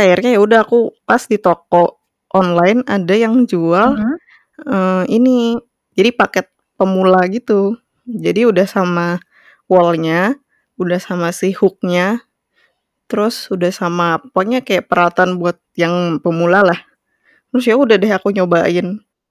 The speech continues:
Speaker 2: Oke. Jadi apa aja sih yang diperluin? Maksudnya itu paketnya isinya apa aja? Jadi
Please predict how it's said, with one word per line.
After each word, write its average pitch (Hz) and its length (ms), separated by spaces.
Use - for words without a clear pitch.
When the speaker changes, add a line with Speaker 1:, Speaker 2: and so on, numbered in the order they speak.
Speaker 2:
Oke. 220 640
Jadi 254 240
apa 285 260
aja 247 140
sih 381 160
yang 349 100
diperluin? 262 380
Maksudnya 285 400
itu 277 160
paketnya 285 400
isinya 294 300
apa 214 160
aja? 285 80
Jadi 247 320